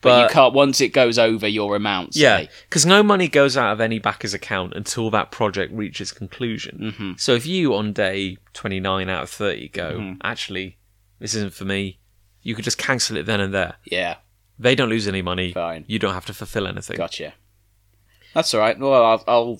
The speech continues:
Speaker 1: I'll think about my skin watch some more then.
Speaker 2: Well, I think the issue is, like, Kickstarter would say to you, like, "You have to have a, a prototype.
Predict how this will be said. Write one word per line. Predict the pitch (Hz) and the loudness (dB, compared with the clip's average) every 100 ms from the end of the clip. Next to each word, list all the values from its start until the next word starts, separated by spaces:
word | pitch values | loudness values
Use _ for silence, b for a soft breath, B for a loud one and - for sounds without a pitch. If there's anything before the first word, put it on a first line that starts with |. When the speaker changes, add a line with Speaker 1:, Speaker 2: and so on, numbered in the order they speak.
| - | -6
Speaker 1:
I'll | 107 107 | -6 -4
think | 117 101 | -6 -4
about | 107 90 | -4 -4
my | 98 | -4
skin | - 110 104 | -4 -4 -4
watch | - | -6
some | - 104 | -6 -8
more | 104 | -10
then. | - - | -12 -10
Speaker 2:
Well, | 170 | -4
I | |
think | 208 226 | -2 2
the | 170 | 2
issue | 170 104 | 2 -2
is, | 87 | -4
like, | 104 - | -4 -6
Kickstarter | - 180 - 156 113 | -4 -4 -2 0 0
would | 101 | -2
say | - 117 98 | -2 0 -2
to | - - | -6 -10
you, | 104 92 | -8 -6
like, | 87 92 - | -6 -6 -8
"You | 104 123 143 | -4 0 0
have | 139 123 - | 0 -4 -4
to | 107 | -6
have | 95 90 | -6 -6
a, | 92 _ | -10 _
a | - | -14
prototype. | - 127 101 - - - | -6 -2 -2 -4 -16 -18